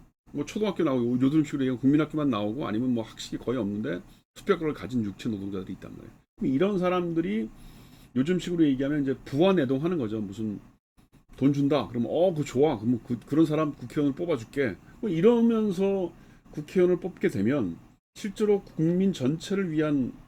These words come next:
어떤 대표자가 뽑힐 수가 없지 않겠냐라고 하는 걸 걱정하는 거예요. 더군다나 당내에서도 정말 그 당의 어떤 이념과 사-, 어떤 사상을 제대로 펼칠 수 있는 사람, 그리고 의욕 있는 사람이 당내 후보로 결정되는 게 아니고,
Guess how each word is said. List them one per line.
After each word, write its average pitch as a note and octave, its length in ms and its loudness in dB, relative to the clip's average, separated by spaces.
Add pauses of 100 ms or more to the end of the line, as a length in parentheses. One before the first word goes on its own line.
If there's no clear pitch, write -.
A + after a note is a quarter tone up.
(1040)
어떤 C3+ 260 -2
대표자가 D3+ 500 -2
뽑힐 F#3+ 600 -4
수가 - 280 -2
없지 - 280 0
않겠냐라고 C3 960 0
하는 A3+ 180 0
걸 G3 100 0
걱정하는 - 440 -10
거예요. - 120 -18 (300)
더군다나 E3+ 400 4
당내에서도 C3 880 0 (640)
정말 D#3+ 400 2
그 D3+ 300 0
당의 C3+ 300 2
어떤 D3 280 0
이념과 C#3+ 1000 2
사-, - 160 -14 (120)
어떤 A#2 260 -6
사상을 C#3 500 -4
제대로 C3+ 260 -6
펼칠 D3+ 340 -8
수 - 140 -10
있는 C#3+ 160 2
사람, A2+ 280 -6 (200)
그리고 C3+ 160 2
의욕 D3 240 4
있는 C#3+ 160 4
사람이 B2+ 500 2 (260)
당내 C3 300 2
후보로 C3 380 -2
결정되는 A#2 460 -2
게 B2+ 60 -2
아니고, A#2 380 -4